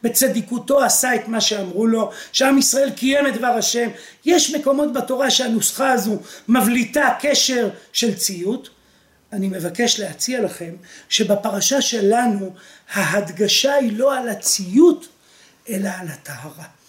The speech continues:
על הרעיון הזה שהדבר הזה מומש, הוא לא נשאר בגדר של רעיון אמורפי, שצריך לשלח, זה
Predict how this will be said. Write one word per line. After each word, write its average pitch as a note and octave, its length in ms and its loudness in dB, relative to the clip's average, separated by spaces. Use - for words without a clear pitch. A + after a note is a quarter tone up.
על G3+ 120 0
הרעיון G#3 520 2
הזה A3+ 240 0
שהדבר G3 1000 -4
הזה A3 300 0
מומש, F#3 720 -4
הוא G3 100 -2
לא C#4+ 160 6
נשאר C4+ 440 2
בגדר A3+ 500 0
של A3 220 -2
רעיון G3 440 0
אמורפי, G3+ 500 -2
שצריך C#4 800 2
לשלח, B3 640 0
זה E4+ 120 -4